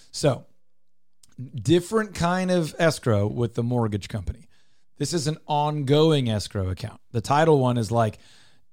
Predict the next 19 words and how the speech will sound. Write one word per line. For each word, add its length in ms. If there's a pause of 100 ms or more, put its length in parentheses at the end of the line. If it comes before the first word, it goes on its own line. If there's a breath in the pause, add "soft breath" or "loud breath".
(280)
taking, 400
making 240
sure 180
everything 320
in 80
the 80
contracts 560
that 140
everybody 340
agreed 340
to 140
gets 220
done 240
the 80
right 200
way 140
before 340
it 140
closes 480